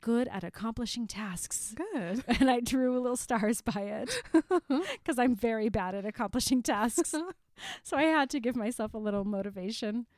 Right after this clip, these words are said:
Speaker 1: so I would do it.
Speaker 2: Perfect.
Speaker 1: But
Speaker 2: That's all
Speaker 1: no,
Speaker 2: you need.
Speaker 1: it's literally been fulfilling and life-changing, and we've met so many beautiful, amazing people. We are going to keep this going. Don't worry, we're coming back. This isn't, this is just a little teensy, we're gonna go have a drink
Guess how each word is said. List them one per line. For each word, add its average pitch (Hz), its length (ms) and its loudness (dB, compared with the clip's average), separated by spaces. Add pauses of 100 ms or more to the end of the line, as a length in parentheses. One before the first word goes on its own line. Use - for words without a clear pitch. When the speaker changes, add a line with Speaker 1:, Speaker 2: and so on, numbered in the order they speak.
(180)
Speaker 1:
so - 160 -8
I 185 120 -2
would 190 120 -6
do 185 160 -8
it. 196 160 -6 (340)
Speaker 2:
Perfect. 226 480 -10
Speaker 1:
But 262 140 2
Speaker 2:
That's - 40 4
all 254 100 8
Speaker 1:
no, 226 60 2
Speaker 2:
you 180 80 0
need. 208 280 0
Speaker 1:
it's 269 180 0
literally 294 460 0
been 190 520 -2 (920)
fulfilling 220 840 -2
and 202 100 -2
life-changing, 226 880 -2
and 220 120 -2
we've 214 200 -4
met 208 200 -2
so 202 220 -4
many 220 240 -2
beautiful, 208 400 -4
amazing 190 400 -6
people. 302 500 2 (380)
We 254 160 4
are 247 80 6
going 226 240 0
to 254 120 -4
keep - 260 -4
this 226 180 -2
going. 269 560 2
Don't 220 260 -2
worry, 202 580 -4 (100)
we're 196 100 -8
coming 196 320 -6
back. 190 300 -6
This 180 160 -10
isn't, 190 280 -8 (300)
this 277 160 -6
is 359 140 -4
just 381 240 -10
a 349 80 -2
little 349 240 -4
teensy, 311 520 -6
we're 277 120 -4
gonna 262 160 -2
go 240 100 -2
have 247 180 -4
a 254 40 -4
drink - 520 -12